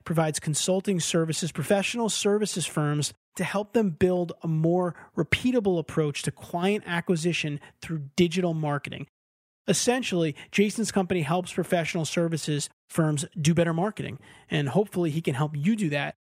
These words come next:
And I gotta tell you, it was a very, very interesting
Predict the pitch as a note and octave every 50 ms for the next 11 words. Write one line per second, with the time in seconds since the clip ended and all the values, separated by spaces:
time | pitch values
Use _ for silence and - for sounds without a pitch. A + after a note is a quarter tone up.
0 | _ _ _ _ - E3+ E3+ F3+ G#3 A3 G#3 F3+ - - F#3 F#3 F3+ D#3 C#3+ -
1 | - E3+ D#3+ D#3+ D#3+ D#3+ C#3 C#3 C3+ C#3+ E3+ F3+ F#3+ G3+ G3+ F3+ D#3+ F3+ F3 F3
2 | E3 D#3+ - _ - A3 A#3+ A3+ - B3 G3+ - - A3 G3 F#3+ F#3 F3